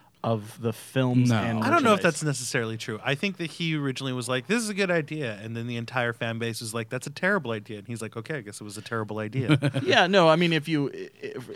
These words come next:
Speaker 1: i-, he's talked about it in interviews himself. He was like, "I didn't want kids to look at Han Solo as a bad guy." Then why did you write him that way
Speaker 2: Yeah.
Speaker 1: twenty-five years ago?
Speaker 2: Yeah, what you should say is that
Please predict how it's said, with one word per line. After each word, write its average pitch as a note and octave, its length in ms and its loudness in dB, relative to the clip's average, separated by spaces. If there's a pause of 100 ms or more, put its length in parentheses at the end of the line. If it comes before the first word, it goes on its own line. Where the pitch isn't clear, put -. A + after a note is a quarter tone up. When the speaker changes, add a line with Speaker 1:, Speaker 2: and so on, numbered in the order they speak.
(100)
Speaker 1:
i-, D3+ 160 -2
he's F3 220 -2
talked A3 160 4
about C#3+ 180 2
it A#2+ 120 -2
in A#2+ 100 -2
interviews A#2+ 420 -2
himself. A#2+ 440 0
He - 180 -2
was B2 280 -2
like, A2+ 360 -2
"I D3 180 6
didn't D3+ 220 -2
want C3 300 0
kids D3 380 -2
to C#3 100 0
look B2+ 260 0
at C3 140 0
Han C3 260 -2
Solo B2 380 0
as A#2 100 -4
a B2 80 -2
bad C3 300 6
guy." E2+ 320 -4 (920)
Then C#3 200 2
why C#3+ 240 6
did D#3 120 -2
you D3 140 -2
write C3+ 380 2
him B2+ 260 0
that A#2+ 260 0
way A2+ 500 0 (220)
Speaker 2:
Yeah. F#3 140 2
Speaker 1:
twenty-five C3+ 680 4
years C#3+ 360 0
ago? A2 420 -6 (220)
Speaker 2:
Yeah, D3 160 2
what C3+ 300 4
you G3 100 8
should G#3+ 260 6
say F#3+ 200 8
is C#3+ 240 6 (100)
that C#3 280 4